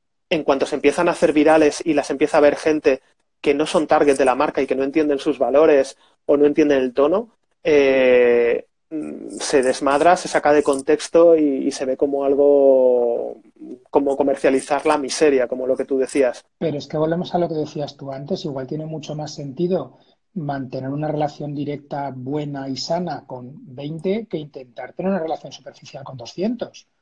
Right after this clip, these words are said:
Speaker 2: o con dos mil o con
Speaker 1: Totalmente.
Speaker 2: doscientos mil. Pero claro, esas
Speaker 1: Y yo creo que
Speaker 2: métricas,
Speaker 1: las
Speaker 2: cuando
Speaker 1: marcas
Speaker 2: se miran desde muy arriba, vuelvo a lo que decíamos antes, saben a poco. Es decir, sí, que está muy bien todo eso, Lucas, pero por diez.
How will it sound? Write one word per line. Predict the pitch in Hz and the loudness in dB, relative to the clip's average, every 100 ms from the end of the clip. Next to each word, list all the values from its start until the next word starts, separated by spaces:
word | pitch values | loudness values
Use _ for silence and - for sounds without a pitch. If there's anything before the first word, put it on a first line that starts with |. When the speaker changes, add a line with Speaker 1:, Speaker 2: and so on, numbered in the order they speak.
| _ | _
Speaker 2:
o | - | -10
con | - | -10
dos | 123 120 | -12 -6
mil | 160 233 | 0 2
o | 143 | 2
con | |
Speaker 1:
Totalmente. | 135 123 127 131 131 | 2 0 0 0 -2
Speaker 2:
doscientos | 127 131 | -2 -4
mil. | 190 185 - - _ _ _ _ _ _ | 0 0 -4 -16 _ _ _ _ _ _
Pero | 156 139 | -6 -4
claro, | 175 180 | -2 -4
esas | - 180 | -2 -2
Speaker 1:
Y | |
yo | 147 | 2
creo | 202 170 | 4 4
que | 175 | 6
Speaker 2:
métricas, | |
Speaker 1:
las | 156 147 | 6 4
Speaker 2:
cuando | 151 147 | 2 2
Speaker 1:
marcas | 160 180 | 4 2
Speaker 2:
se | 160 | 2
miran | 185 208 | -2 -4
desde | 208 190 | -4 -4
muy | 196 190 | -6 -6
arriba, | 165 175 226 175 180 320 _ _ _ _ _ | -8 -8 -6 -8 -10 -14 _ _ _ _ _
vuelvo | - 147 165 208 | -18 -10 -8 -6
a | |
lo | 262 | -6
que | 196 | -6
decíamos | 160 - 135 127 208 | -8 -12 -18 -12 -10
antes, | 220 147 - _ _ _ _ | -10 -12 -20 _ _ _ _
saben | - 170 165 156 | -14 -8 -8 -8
a | 151 | -14
poco. | 131 - _ _ | -18 -20 _ _
Es | - 123 | -20 -16
decir, | 143 202 | -8 -6
sí, | - 180 | -4 -4
que | 139 | -6
está | - 190 | -6 0
muy | 196 | 0
bien | 170 160 | 0 -4
todo | 147 135 113 | -8 -10 -12
eso, | - 131 | -14 -12
Lucas, | 147 - | -12 -12
pero | - 139 139 135 131 _ _ _ | -14 -10 -8 -8 -10 _ _ _
por | 151 147 | -8 -4
diez. | 160 143 - | -4 -4 -10